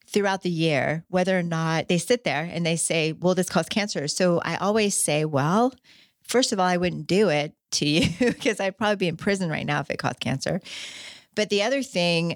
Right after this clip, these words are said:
that I always go into is the difference between synthetic hormones and bioidentical hormones. So that's the huge thing I want to sort of dispel, you know, the myths and all of that today with this,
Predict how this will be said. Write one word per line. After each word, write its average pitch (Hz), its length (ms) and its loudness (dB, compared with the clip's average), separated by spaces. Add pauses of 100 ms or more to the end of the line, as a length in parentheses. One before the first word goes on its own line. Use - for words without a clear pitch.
that 165 240 0
I 156 220 -6
always 180 440 2
go 151 160 2
into 151 260 0
is 147 320 0
the 160 80 0
difference 165 400 -2
between 156 340 0
synthetic 165 720 0
hormones 143 640 2
and 131 260 -4
bioidentical 127 720 -2
hormones. 117 500 0 (220)
So 156 220 0
that's 165 340 -6
the 139 220 -2
huge 165 1040 2 (480)
thing 180 180 0
I 170 120 -2
want 165 240 -2
to 160 320 0
sort 160 200 2
of 147 80 0
dispel, 147 800 0
you 156 120 -2
know, 151 120 4
the 147 100 -2
myths 147 440 -4
and 143 140 -2
all 135 180 2
of 135 100 -2
that 131 320 -2
today 135 340 0
with 139 160 -2
this, 131 200 -4